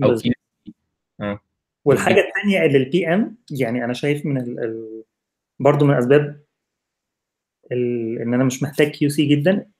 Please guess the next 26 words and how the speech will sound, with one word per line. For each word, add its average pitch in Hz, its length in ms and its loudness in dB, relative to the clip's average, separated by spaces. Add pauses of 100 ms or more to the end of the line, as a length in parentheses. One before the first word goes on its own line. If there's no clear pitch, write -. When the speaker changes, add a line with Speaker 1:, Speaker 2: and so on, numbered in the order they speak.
Speaker 2:
ان 131 120 4
لو 131 200 8
البي 143 340 2
ام 120 300 4 (680)
كتب 147 320 2
لي 135 120 -2
يو، 139 340 0 (140)
آه، 127 360 0
يو 156 200 6
اي 143 100 6
تي 147 180 2
كويس، 160 640 2 (440)
اللي 123 140 -2
Speaker 1:
مم. 113 60 -2 (140)
Speaker 2:
هي 123 320 -8
اليوزر 139 260 2
اكسبتنس 143 520 0
تيست 147 260 -2
كويسه، 156 640 2 (720)
Speaker 1:
مم. 110 260 -2 (140)
Speaker 2:
انا 202 160 4
هحول 196 400 4
دي 196 100 2
اليو 175 280 4
اي 151 100 2
تيست. - 440 -10